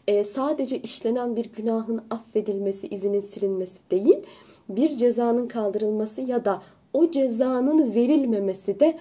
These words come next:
bu ismi şerifin neyi? Bize bir müjdesi. Hadi o zaman demiştik ki bizim dünyada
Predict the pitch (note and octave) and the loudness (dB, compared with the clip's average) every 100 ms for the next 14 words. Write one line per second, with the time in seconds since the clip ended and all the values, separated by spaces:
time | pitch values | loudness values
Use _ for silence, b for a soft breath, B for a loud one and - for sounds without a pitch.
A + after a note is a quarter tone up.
0 | B B B3+ B3 - F#3+ - A#3 G3+ - | B B -4 -4 -4 -12 -4 -2 -2 0
1 | C#4+ E4+ B - A#3 G#3+ G3+ C#4 - A#3 | 2 2 B -4 2 4 4 0 -2 -6
2 | A3 G#3+ B3+ - A3 A#3 C#4 - - G#3 | -2 0 -2 -6 -4 -4 -6 -14 -8 -6
3 | F#3+ - E3 - - - b b - G#4+ | -6 -4 -6 -6 -14 -14 b b 0 4
4 | F4 C#4 C#4 C#4 C4 C4 - - - B3 | 4 4 2 2 0 -2 -4 -10 -8 -8
5 | A3 C4 A#3+ A#3+ B3 A#3 A#3 A#3+ | -4 -2 -2 -2 0 0 0 -2